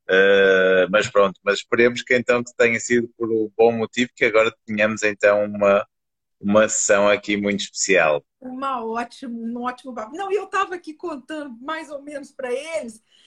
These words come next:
Speaker 2: que a gente tá, a gente já marcou umas três vezes esse papo, né? Porque
Speaker 1: Sim.
Speaker 2: marcamos dia sete, depois a gente marcou no dia oito, aí eu não pude, os vinhos não chegaram, aí fizemos o, ah, não, agora vai, né?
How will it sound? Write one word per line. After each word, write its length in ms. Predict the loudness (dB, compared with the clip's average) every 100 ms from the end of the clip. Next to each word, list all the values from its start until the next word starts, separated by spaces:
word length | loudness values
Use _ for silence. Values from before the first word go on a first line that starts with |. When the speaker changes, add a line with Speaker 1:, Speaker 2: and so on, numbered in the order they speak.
| _ _
Speaker 2:
que 100 | -4
a 120 | -2 0
gente 400 | -2 -12 -16 _
tá, 340 | -4 -4 -4 -12 -14
a 80 | -10
gente 240 | -10 -10
já 160 | -6 -4
marcou 600 | -4 -6 -8 -14 -10 -10
umas 260 | -10 -14 -14
três 440 | -16 -14 -16 -14
vezes 440 | -12 -12 -12 -16
esse 120 | -16 -12
papo, 440 | -2 -2 -2 -6
né? 220 | -8 -8 -14 _ -4 -4
Porque 200 | -4 -2
Speaker 1:
Sim. 420 | 0 2 2 2
Speaker 2:
marcamos 240 | 0 -6 -8
dia 180 | -8 -8
sete, 580 | -8 -8 -6 -10 -14
depois 320 | -16 -14 -16 -14
a 40 |
gente 220 | -16 -16
marcou 440 | -10 -10 -8 -10 -8
no 100 | -8
dia 260 | -6 -6
oito, 440 | -6 -6 -6 -8 -8
aí 180 | -4
eu 160 | -6 -6
não 180 | -10 -16
pude, 440 | _ -10 -10 -10
os 120 | -16
vinhos 220 | -12 -12 -10
não 100 | -12
chegaram, 640 | -12 -6 2 2 2 -2 -8 _ _ -10
aí 260 | -4 -4 -4
fizemos 580 | -14 -10 -8 -8 -10 -12
o, 60 | -10
ah, 180 | -8 -8
não, 80 | -10
agora 640 | -14 -10 -6 -6 -6 -10
vai, 200 | -10 -10
né? 140 | -12